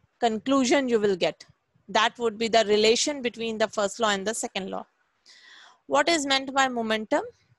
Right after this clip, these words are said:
Momentum is the quantity of the motion. Quantity of motion of an object. It can be measured. How it can be measured? And its S I unit.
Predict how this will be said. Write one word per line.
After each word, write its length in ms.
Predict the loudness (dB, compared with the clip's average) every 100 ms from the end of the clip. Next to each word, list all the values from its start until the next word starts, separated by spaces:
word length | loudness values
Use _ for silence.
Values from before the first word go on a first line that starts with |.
| _ -20 -8
Momentum 560 | -4 0 0 0 -2
is 160 | -2 0
the 140 | 0 0 -6 _ 0
quantity 540 | 2 4 2 0 2
of 160 | 2 2
the 100 | 0
motion. 480 | 0 -4 -6 -10 -14 _ _ _ _ -20 _ -20 -20 _ _ _ _ _
Quantity 500 | -2 0 -2 -2 0
of 220 | 0 -2
motion 380 | -4 -2 0 0 -2 -14 _ _ _ _
of 140 | -4 -2
an 120 | 2
object. 540 | 2 2 -2 -2 -4 -20 _ _ _ _ _ _ _ _ _ _
It 200 | -8 -4
can 280 | 0 0 0
be 120 | -4
measured. 460 | -2 -2 -2 -2 -2
How 240 | 2 2
it 180 | 2 -2
can 260 | -2 -2 -2
be 120 | -6
measured? 500 | -4 -4 -2 -2 -2 -10 -8
And 220 | -4 -2
its 180 | -4 -4 -4
S 200 | -2 0
I 80 | 0
unit. 500 | -2 -4 -8 -12